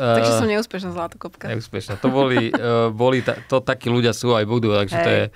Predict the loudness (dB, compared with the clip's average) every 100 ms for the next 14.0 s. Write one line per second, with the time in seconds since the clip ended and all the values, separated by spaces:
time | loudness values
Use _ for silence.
0 | -14 -20 -20 -4 2 4 4 2 -2 0
1 | 0 0 -4 -6 -8 -6 -6 -6 -8 -12
2 | _ _ _ -20 _ -20 _ -12 -10 -10
3 | -14 -16 -18 _ _ -2 -2 -4 -6 -6
4 | -8 -6 -8 -10 -10 -10 -8 -6 -6 -4
5 | -4 -2 0 0 -4 _ _ _ -6 -2
6 | 0 2 2 2 0 0 0 0 -2 0
7 | 2 2 0 2 0 2 4 2 2 0
8 | 0 -2 -4 -6 -8 -18 _ _ -20 -18
9 | -4 -2 4 4 4 2 2 4 4 2
10 | 0 0 0 2 2 2 2 0 0 2
11 | 2 2 0 0 0 0 0 -2 -4 -4
12 | -2 -2 -2 0 0 -2 -6 -16 -6 -2
13 | -2 -2 -4 -4 -4 -4 -2 0 2 0